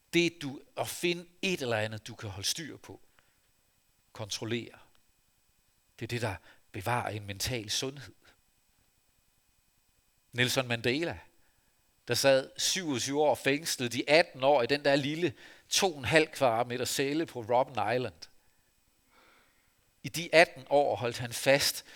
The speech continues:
ved, at han fire ud af syv dage startede dagen med et ret omfa-, omfattende workout-program med løb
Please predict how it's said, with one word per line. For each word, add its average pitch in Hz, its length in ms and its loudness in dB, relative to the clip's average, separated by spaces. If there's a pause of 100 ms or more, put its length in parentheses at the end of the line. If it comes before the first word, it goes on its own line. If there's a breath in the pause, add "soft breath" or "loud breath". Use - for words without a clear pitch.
(320 loud breath)
ved, 131 360 2
at 113 140 2
han 107 160 -6
fire 175 400 0
ud 147 140 -2
af 135 120 -4
syv - 320 -4
dage 120 260 2
startede 117 400 2
dagen 120 440 2 (480 soft breath)
med 117 280 4
et 104 120 -2
ret 127 200 12
omfa-, 123 580 0 (100)
omfattende 104 720 -4 (280 soft breath)
workout-program 107 1160 0 (340)
med 107 140 -2
løb 117 500 -4